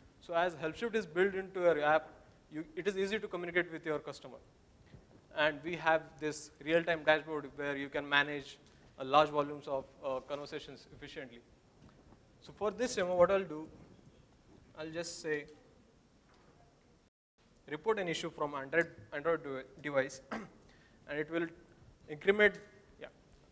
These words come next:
and it will increment the dashboard count of issue submission. So for this, first I'll launch browser. I'll go, I'll go, go to dashboard, and I'll take, uh, initial count of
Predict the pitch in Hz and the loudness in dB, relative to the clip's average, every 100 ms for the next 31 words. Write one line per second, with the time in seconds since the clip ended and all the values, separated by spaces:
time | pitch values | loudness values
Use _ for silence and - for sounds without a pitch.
0 | - 160 165 190 180 165 185 196 190 160 | -6 0 0 2 0 -2 -4 -2 -2 8
1 | 156 160 175 175 131 117 - - - - | 8 8 4 2 -4 -8 -16 -20 -18 -10
2 | 143 - 165 202 180 151 143 - 123 - | -10 -10 -10 -8 -6 -8 -10 -16 -18 -20
3 | - - - - - - - - - 185 | -20 -20 -20 -20 -20 -20 -20 -14 6 6
4 | 190 220 - - 180 190 180 175 170 180 | 8 2 0 0 2 4 2 4 4 4
5 | 180 - - 143 147 147 175 - - - | -2 -12 -14 -2 -2 0 -6 -8 -20 -20
6 | - - - - - - - - - - | -20 -20 -20 -20 -20 -20 -20 -20 -20 -6
7 | 156 151 151 147 151 - - - - - | -2 -2 -2 -8 -14 -18 -20 -20 -20 -16
8 | - 170 - 156 160 160 165 160 156 170 | -10 -10 -4 -2 -2 -4 -10 -8 -8 0
9 | 156 151 151 165 147 - - - - - | 4 4 2 -6 -6 -10 -20 -20 -20 -20
10 | - _ - - 143 147 143 185 175 - | -20 _ -20 -20 -14 -12 0 6 6 4
11 | - - 156 139 135 127 - 165 196 240 | -20 -8 -4 -2 -2 -6 -12 -8 -2 0
12 | 208 175 170 175 | 0 -2 -4 -4